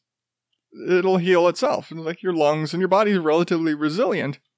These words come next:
And your lungs are one of those kind of, you know, your internal organs in a lot of cases are pretty much self,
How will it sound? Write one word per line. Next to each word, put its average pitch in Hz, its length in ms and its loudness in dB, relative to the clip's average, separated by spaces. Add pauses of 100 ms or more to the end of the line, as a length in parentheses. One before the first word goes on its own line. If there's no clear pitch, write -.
(380)
And 202 200 -2
your 196 200 2
lungs 180 400 2
are 175 100 2
one 165 160 0
of 160 140 -2
those 165 320 -2
kind 160 220 -2
of, 160 260 -4
you - 140 -12
know, 139 260 -2
your 160 180 -2
internal 170 360 -2
organs 160 340 0
in 143 80 0
a 135 80 -2
lot 147 180 -2
of 156 60 -4
cases 190 360 -2
are 151 200 -4 (340)
pretty 185 300 -4
much 175 340 -4
self, - 460 -4